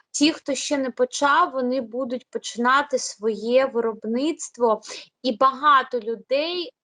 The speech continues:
за рахунок підвищення цін на продукти, вони навпаки з міст перемістяться в села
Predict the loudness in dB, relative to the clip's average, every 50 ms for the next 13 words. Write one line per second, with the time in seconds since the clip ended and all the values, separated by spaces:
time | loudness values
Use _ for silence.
0 | _ -10 -10 -10 -10 -12 -14 -4 0 2 4 4 4 4 2 -2 -4 _ _ _
1 | _ _ -8 -8 -4 -4 -4 -6 -6 -10 -16 -12 -4 -2 -2 -2 -2 -4 -4 -4
2 | -4 -4 -6 -8 -6 -2 -2 -2 -2 -4 _ -8 -8 -6 -4 -6 -6 0 0 0
3 | 0 0 -8 -14 _ -8 -2 2 4 4 4 4 4 2 0 0 _ -4 -4 -4
4 | _ 0 2 2 2 0 -2 2 4 4 6 6 6 4 4 4 -2 -16 _ -4
5 | -2 0 0 2 0 0 -2 -4 -2 -2 -2 -2 -2 -8 -12 -12 -12 -14 -12 -4
6 | 0 2 2 2 2 2 0 -4 -6